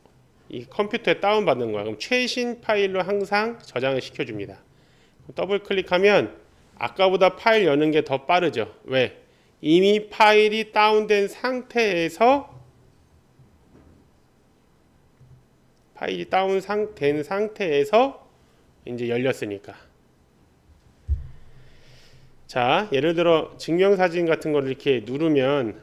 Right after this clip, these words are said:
아마 여러분들 사진이 이렇게 오래 걸려. 왜? 클라우드에서 다운받고 열어주니까. 그럼 얘를 어떻게 하느냐? 사진 하나하나, 하나하나 추가 옵션 표시 눌러가서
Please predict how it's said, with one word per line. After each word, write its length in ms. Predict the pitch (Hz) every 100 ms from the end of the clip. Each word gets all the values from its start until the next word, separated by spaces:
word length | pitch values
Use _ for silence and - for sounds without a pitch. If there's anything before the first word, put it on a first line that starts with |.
| -
아마 500 | - 117 147 185 220 -
여러분들 760 | 123 131 131 131 180 240 254 - - - -
사진이 460 | - - 175 170 180
이렇게 220 | 147 -
오래 360 | 113 123 170 160
걸려. 340 | 123 104 98 - _ _ _
왜? 360 | 131 131 110 - - _ _ _ _ _ _ _ _ _ -
클라우드에서 520 | 208 208 202 180 160
다운받고 720 | 196 208 208 143 127 - 185
열어주니까. 800 | 135 127 117 107 98 - 104 - - _ _ - - -
그럼 220 | 147 131
얘를 180 | 139 147
어떻게 340 | 117 151 151
하느냐? 540 | 147 151 175 120 98 - _ _ _ - - _
사진 380 | - - 214 214
하나하나, 880 | 208 247 254 233 214 175 147 143 110 - _ _ _ _
하나하나 800 | 131 - 190 185 143 131 143 208
추가 260 | - 175 170
옵션 240 | - 147
표시 200 | - -
눌러가서 840 | 123 113 117 117 107 165 208 233